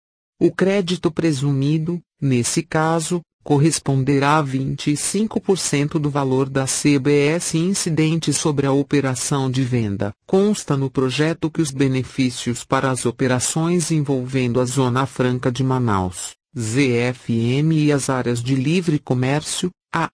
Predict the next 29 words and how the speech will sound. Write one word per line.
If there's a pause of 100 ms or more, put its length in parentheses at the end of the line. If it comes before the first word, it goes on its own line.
L
C,
foram
mantidos
em
razão
de
reiteradas
decisões
do
S
T
F
e
do
S
T
J
reafirmarem
a
obrigatoriedade
de
tratamento
diferenciado
para
a
Z
F
M.